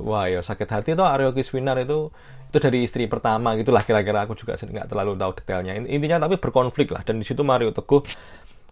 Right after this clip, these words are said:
kayak semacam apa ya, menelan ludahnya sendiri. Dia yang setiap hari bijak, yang seolah-olah tidak punya masalah gitu, yang semua masalah itu dia bisa selesaikan.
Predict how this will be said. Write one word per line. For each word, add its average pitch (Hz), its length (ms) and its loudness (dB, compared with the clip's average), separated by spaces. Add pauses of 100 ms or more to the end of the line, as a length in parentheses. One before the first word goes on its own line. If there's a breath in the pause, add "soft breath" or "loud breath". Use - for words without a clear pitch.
(140)
kayak 113 480 4
semacam 113 880 -4
apa 95 320 -2
ya, 98 160 -6
menelan 139 400 4
ludahnya 131 400 0
sendiri. 139 480 -2
Dia 117 320 2
yang 113 80 -6
setiap 113 320 0
hari 110 160 0
bijak, 113 560 2
yang 110 160 -2
seolah-olah 113 480 2
tidak 113 240 -2
punya 113 240 -4
masalah 110 480 0
gitu, 110 160 -4
yang 156 160 -2
semua 113 240 -2
masalah 110 400 0
itu 110 160 -6
dia 113 160 2
bisa 110 160 -4
selesaikan. - 480 -4